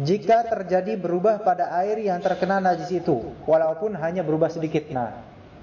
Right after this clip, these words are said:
misalnya, misalnya tadi cicak bangkainya, ya, mayatnya dipotong,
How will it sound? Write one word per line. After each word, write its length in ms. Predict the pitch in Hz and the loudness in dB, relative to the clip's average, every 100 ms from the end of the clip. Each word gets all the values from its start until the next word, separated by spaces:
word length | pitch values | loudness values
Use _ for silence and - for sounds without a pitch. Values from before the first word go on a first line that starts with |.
| - - - - - - - | -20 -20 -20 -20 -20 -12 -4
misalnya, 800 | 147 139 139 160 190 127 - - - - - - - - - - - - - - - - - - - - - - | -2 2 0 2 0 -2 -6 -14 -16 -18 -18 -18 -16 -16 -16 -16 -18 -18 -18 -16 -16 -16 -16 -16 -18 -18 -6 -2
misalnya 800 | 156 156 156 160 175 156 110 - - - | 0 2 0 -2 -4 -4 -6 -14 -2 2
tadi 400 | 143 170 143 - - - - - | 2 2 -6 -8 -16 -20 -20 -4
cicak 480 | 147 - 170 180 156 | -2 2 2 0 -2
bangkainya, 720 | 139 135 156 156 156 120 - - - - - - - - | -2 2 2 2 0 -2 -6 -14 -16 -18 -18 -20 -10 0
ya, 320 | 135 151 156 | 2 2 2
mayatnya 720 | 147 147 147 156 147 117 - - - - - - 135 | 2 4 2 2 0 0 -8 -14 -18 -18 -16 -6 -2
dipotong, 640 | 139 - 160 175 208 - | 2 2 2 2 0 -8